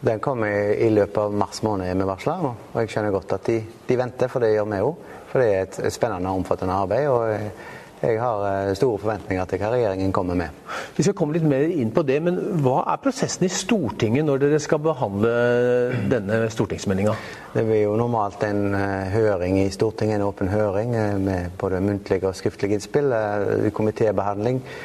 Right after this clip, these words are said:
Speaker 1: der partiene får komme med sine anførsler og eventuelt da gå imot det som står i stortingsmeldingen.
Speaker 2: Mm.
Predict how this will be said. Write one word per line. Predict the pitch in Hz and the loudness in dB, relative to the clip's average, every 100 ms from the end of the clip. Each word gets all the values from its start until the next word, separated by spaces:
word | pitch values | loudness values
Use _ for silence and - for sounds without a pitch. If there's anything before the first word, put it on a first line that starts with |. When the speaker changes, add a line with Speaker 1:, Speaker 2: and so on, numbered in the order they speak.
| - - | -16 -2
Speaker 1:
der | 107 | -2
partiene | 101 104 110 101 98 | 0 -2 0 0 0
får | 107 | -2
komme | 104 95 | 0 0
med | 98 | 0
sine | 110 95 95 92 95 95 131 - - - | 0 0 -2 -2 -6 -8 -12 -14 -20 -4
anførsler | 107 101 104 - 120 | -4 -2 -4 0 0
og | 117 104 | 0 0
eventuelt | 101 107 98 - | 0 2 0 0
da | 101 | 0
gå | 98 98 101 | 2 0 2
imot | 98 98 101 | 4 4 2
det | 107 98 | 0 -2
som | 92 | -4
står | - 92 | -2 0
i | 95 | 0
stortingsmeldingen. | 92 107 101 90 101 139 131 | 0 -2 -2 -2 -2 -2 -2
Speaker 2:
Mm. | 110 | -4